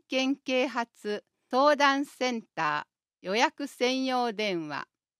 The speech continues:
六五三二の七八三零。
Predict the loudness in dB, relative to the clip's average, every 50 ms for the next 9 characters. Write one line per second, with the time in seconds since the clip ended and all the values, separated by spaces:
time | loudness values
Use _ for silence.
0 | _ _ _ _ _ _ _ _ _ _ _ -4 -2 -2 -2 -2 -2 -2 4 6
1 | 8 8 8 8 4 2 0 2 2 2 4 2 2 0 0 -2 -2 -2 -2 -2
2 | -2 -2 -2 -4 -6 -8 -12 _ _ _ _ _ -2 0 2 2 4 4 4 2
3 | 2 0 -2 -4 -4 -8 -10 -8 -2 0 0 0 0 0 -2 -4 -2 -2 -2 -2
4 | -2 -4 -6 -10